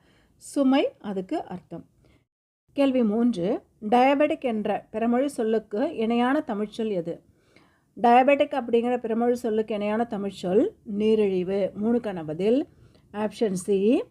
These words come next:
நீரிழிவு. டயபெட்டிக் அப்படிங்கிறது என்ன? ஆங்கில வார்த்தை இல்லையா? அதுக்கு நேரான தமிழ் வார்த்தை என்ன அப்படின்பொழுது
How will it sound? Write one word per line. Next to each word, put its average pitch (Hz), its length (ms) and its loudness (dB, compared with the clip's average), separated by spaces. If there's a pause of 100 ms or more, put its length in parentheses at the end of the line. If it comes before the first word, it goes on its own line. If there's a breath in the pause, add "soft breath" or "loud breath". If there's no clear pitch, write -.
(120)
நீரிழிவு. 190 840 0 (560 soft breath)
டயபெட்டிக் 285 460 4
அப்படிங்கிறது 226 480 0
என்ன? 208 500 -2 (160)
ஆங்கில 220 400 2
வார்த்தை 180 340 -4
இல்லையா? 180 440 0
அதுக்கு 247 760 -4
நேரான 214 540 -2
தமிழ் 208 280 -4
வார்த்தை 202 360 -2
என்ன 190 280 -2
அப்படின்பொழுது 180 640 2